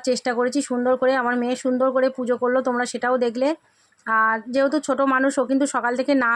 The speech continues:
খেয়ে উপোস করেই আছে, জল পর্যন্ত খায়নি, খুব নিষ্ঠাভাবেই পুজো করেছে। তা তোমরা সবাই একটু আশীর্বাদ করো আমার মেয়েকে। আর আমাদের গোপাল পুজো আজকে তোমাদের কেমন লাগলো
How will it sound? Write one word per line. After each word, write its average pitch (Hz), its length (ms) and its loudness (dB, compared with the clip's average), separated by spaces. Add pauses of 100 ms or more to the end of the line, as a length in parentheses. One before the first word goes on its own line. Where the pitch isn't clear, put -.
খেয়ে 269 200 2
উপোস 254 260 0
করেই 254 320 2
আছে, 254 160 -2
জল 233 320 0
পর্যন্ত 240 300 -2 (120)
খায়নি, 247 340 0 (640)
খুব 294 120 2 (100)
নিষ্ঠাভাবেই 277 640 0
পুজো 269 260 0
করেছে। 254 260 2
তা 262 100 0
তোমরা 254 280 -2
সবাই 247 320 0
একটু 254 160 -2 (100)
আশীর্বাদ 247 380 -2
করো 254 160 2
আমার 247 240 0
মেয়েকে। 240 280 -2 (480)
আর 233 140 0 (120)
আমাদের 277 260 0
গোপাল 254 280 0
পুজো 254 260 0 (160)
আজকে 254 260 -4
তোমাদের 247 360 0
কেমন 240 280 -2
লাগলো 240 260 0